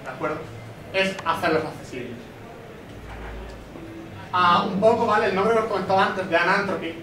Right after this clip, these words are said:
si os interesa un poco ver un poco más el tema de, de esta primera comunidad del Z Z T, de cómo, sobre todo ella también habla mucho de ámbito universitario y de cómo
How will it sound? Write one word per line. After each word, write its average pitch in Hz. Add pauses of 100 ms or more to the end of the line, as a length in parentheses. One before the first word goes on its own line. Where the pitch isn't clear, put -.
(360)
si 185
os -
interesa 180
un 190
poco 185 (1300)
ver 196
un 185
poco 190
más 180
el 160
tema 165
de, 160 (420)
de 160
esta 170
primera 165
comunidad 156
del 156
Z 151
Z 151
T, 170
de 151
cómo, 175
sobre 165
todo 190
ella 190
también 170
habla 160
mucho 165
de 156 (840)
ámbito 165
universitario 165
y 160
de 151
cómo 160